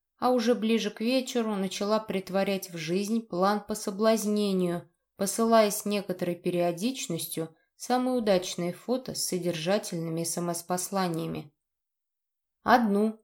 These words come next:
вторую, третью. Пожалуй, этого хватит, чтобы заинтриговать и вызвать интерес. И напоследок отправила контрольный снимок нового друга из серии «Реалистичные фалоимитаторы»,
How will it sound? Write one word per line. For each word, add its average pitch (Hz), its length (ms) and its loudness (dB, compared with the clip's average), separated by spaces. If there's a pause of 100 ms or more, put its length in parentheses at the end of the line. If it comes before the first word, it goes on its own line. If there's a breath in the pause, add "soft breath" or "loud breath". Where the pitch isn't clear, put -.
вторую, 190 800 2
третью. 180 640 -2 (1040)
Пожалуй, 262 480 4
этого 233 280 -2
хватит, 220 600 4
чтобы 180 340 -2
заинтриговать 180 960 2
и 180 40 0
вызвать 170 440 -2
интерес. 190 640 -2 (400)
И 175 60 -6
напоследок 196 840 2
отправила 214 640 2
контрольный 208 720 0
снимок 214 600 0 (380)
нового 254 420 4
друга 214 500 0
из 175 220 -6
серии 202 540 2
«Реалистичные 180 800 0
фалоимитаторы», 190 1120 0